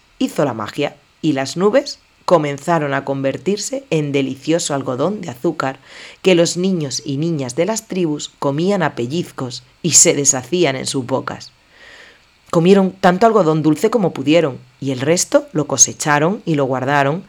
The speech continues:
para tomar en la hoguera mientras escuchaban los cuentos y leyendas del viejo chamán. Una vez más, la sabiduría del viejo chamán y el trabajo conjunto de todas las tribus hizo posible solucionar el problema.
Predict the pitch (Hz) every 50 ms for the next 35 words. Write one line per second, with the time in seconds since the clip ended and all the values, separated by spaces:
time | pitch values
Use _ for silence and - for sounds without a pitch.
0 | - - - - _ - - 160 147 139 139 135 143 131 143 160 165 - - -
1 | 160 135 131 131 123 120 120 151 180 165 147 135 - - - - - _ - 151
2 | 160 151 156 156 147 - 139 - - - 135 139 - 170 156 151 135 127 123 127
3 | 123 - - - 160 156 147 - 156 - - - 120 117 113 123 156 180 196 214
4 | 254 269 269 - _ _ - - - 98 107 120 135 131 - 196 - 165 156 147
5 | 117 90 - - _ _ _ _ _ _ _ - - - - - - - _ _
6 | _ - 233 220 202 180 165 151 147 143 139 143 143 151 151 170 196 196 - -
7 | _ _ - 135 131 123 117 - 123 117 117 117 123 127 135 160 165 147 127 123
8 | 120 113 135 156 151 - 233 233 - 202 165 151 139 127 127 - - 139 139 135
9 | 123 127 117 110 117 - - - 185 - - 139 127 - - 180 180 156 - 135
10 | 123 123 120 - - 185 220 - - 339 - - 175 170 165 - - - 269 269
11 | 226 160 135 - - - - - - - - _ - - 180 - 185 170 - 160
12 | 151 - 175 196 202 208 233 - - 156 135 135 123 - 139 123 123 117 117 117
13 | 113 104 - - 123 131 147 156 139 117 110 -